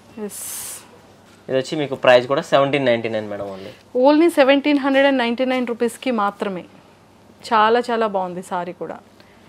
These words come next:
Speaker 1: నాకైతే చాలా నచ్చింది. లైట్ వెయిట్ కానీ, డిజైన్ కానీ, కలర్ కాంబినేషన్ కానీ,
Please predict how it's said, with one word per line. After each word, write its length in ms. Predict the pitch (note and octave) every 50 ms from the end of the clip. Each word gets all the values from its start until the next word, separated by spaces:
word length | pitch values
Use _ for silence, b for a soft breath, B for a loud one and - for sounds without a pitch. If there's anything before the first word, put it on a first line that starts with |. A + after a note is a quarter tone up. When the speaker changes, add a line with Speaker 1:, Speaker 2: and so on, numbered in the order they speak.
| b b b b b b b b b b -
Speaker 1:
నాకైతే 360 | A#3+ A#3+ A#3+ B3 B3 A#3+ C#4
చాలా 380 | C4 - B3 G#3 G3 G#3 A#3 B3+
నచ్చింది. 420 | B3+ G3+ F3+ - - G3+ G3 G3+
లైట్ 280 | G3 G3+ G3+ A3+ G3 A3
వెయిట్ 180 | A3 A#3 A3+
కానీ, 440 | - G#3+ G#3 G#3 G#3+ G#3+ G#3 G#3 G#3
డిజైన్ 560 | F#3+ F3 - G#3 F#3+ F#3 A#3 A#3+ B3 A#3 A3
కానీ, 280 | G#3 G#3+ G3+ G3+ G3+ G3
కలర్ 320 | - - G3+ G#3+ A#3 A#3+
కాంబినేషన్ 560 | A#3+ - A3+ A3 A3 G#3+ G#3+ G3+ - G#3+ G3+ G3
కానీ, 280 | G3 F#3+ G3 G3 F#3+